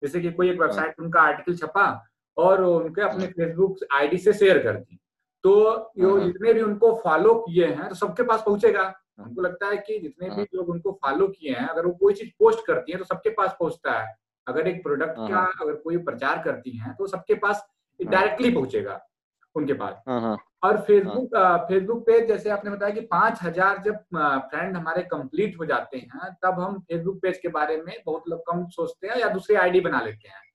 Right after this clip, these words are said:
Speaker 1: लेकिन एक सही
Speaker 2: हाँ, हाँ।
Speaker 1: तरीका यही है कि आपको Facebook पेज बनाना चाहिए। अगर आपको लगता है आपकी उतनी पर्सनैलिटी है कि आपके पांच हजार,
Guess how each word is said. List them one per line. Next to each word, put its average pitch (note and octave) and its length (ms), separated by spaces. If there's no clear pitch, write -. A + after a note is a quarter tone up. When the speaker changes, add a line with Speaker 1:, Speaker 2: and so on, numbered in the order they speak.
Speaker 1:
लेकिन E3 240
एक A3+ 100
सही C#3 200
Speaker 2:
हाँ, C3 160
हाँ। G#3 120
Speaker 1:
तरीका A3+ 320
यही G#3 360
है A#3 160
कि B3+ 300
आपको E3 420
Facebook F#3 320
पेज G#3 140
बनाना B2+ 300
चाहिए। A2 200
अगर A#2+ 240
आपको D#3+ 220
लगता F3 300
है F3+ 60
आपकी D3+ 320
उतनी D#3+ 240
पर्सनैलिटी C3 460
है E3 60
कि D3+ 80
आपके - 180
पांच C#3 220
हजार, D#3 320